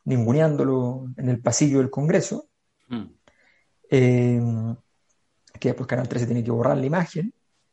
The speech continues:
Speaker 2: Pero para eso
Speaker 1: ¿Por
Speaker 2: está
Speaker 1: qué
Speaker 2: la
Speaker 1: tiene
Speaker 2: red.
Speaker 1: pero,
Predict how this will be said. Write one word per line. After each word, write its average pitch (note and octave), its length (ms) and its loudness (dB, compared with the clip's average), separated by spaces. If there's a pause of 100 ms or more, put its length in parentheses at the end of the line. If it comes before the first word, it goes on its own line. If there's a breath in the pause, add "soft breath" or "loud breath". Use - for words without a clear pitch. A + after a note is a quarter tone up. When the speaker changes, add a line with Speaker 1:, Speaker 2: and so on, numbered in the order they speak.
(140)
Speaker 2:
Pero A2+ 160 -4
para A2 120 -2
eso A#2 120 -8
Speaker 1:
¿Por B2 100 -4
Speaker 2:
está A2 140 -2
Speaker 1:
qué - 20 2
Speaker 2:
la D#3+ 60 2
Speaker 1:
tiene - 220 -2 (420)
Speaker 2:
red. A#2 100 -12 (400)
Speaker 1:
pero, C3 220 -4